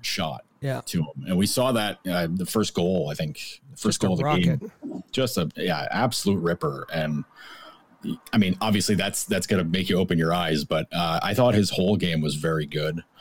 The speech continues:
Speaker 1: Uh, I th-, I thought he was very good at getting around, you know, getting around in the ice and getting into those spots in the offensive zone, uh, to be dangerous. And he didn't look out of place, you know,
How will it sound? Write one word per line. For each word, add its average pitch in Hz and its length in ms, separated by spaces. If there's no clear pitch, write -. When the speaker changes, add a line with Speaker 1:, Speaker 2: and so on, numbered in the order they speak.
Speaker 1:
Uh, 78 320
I 87 100
th-, 98 220
I 92 120
thought 87 200
he 90 80
was 80 100
very 87 240
good 90 140
at 82 80
getting 87 200
around, 82 560
you 90 120
know, 82 80
getting 90 200
around 95 240
in 95 60
the 90 140
ice 87 220
and 82 120
getting 101 240
into 98 240
those 87 240
spots - 480
in 92 60
the 78 100
offensive 85 500
zone, 76 360
uh, 76 280
to - 160
be 90 140
dangerous. 82 460
And 104 80
he 147 80
didn't 185 180
look 160 160
out 143 140
of 120 80
place, - 480
you 104 80
know, 82 160